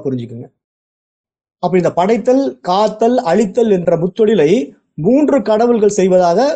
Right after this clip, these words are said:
பொதுவாக கூறினாலும், அந்த மூன்று கடவுளும் ஒன்றேதான் அப்படிங்கிறதையும்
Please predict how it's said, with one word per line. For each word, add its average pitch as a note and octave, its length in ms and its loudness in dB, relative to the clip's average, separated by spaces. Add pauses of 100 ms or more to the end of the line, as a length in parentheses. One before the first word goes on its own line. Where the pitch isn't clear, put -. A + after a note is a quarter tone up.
(140)
பொதுவாக G3+ 420 0
கூறினாலும், F3+ 640 0 (340)
அந்த D3 200 -2
மூன்று C4 420 0
கடவுளும் G3 480 0 (260)
ஒன்றேதான் D#3+ 640 0 (240)
அப்படிங்கிறதையும் D3+ 560 -2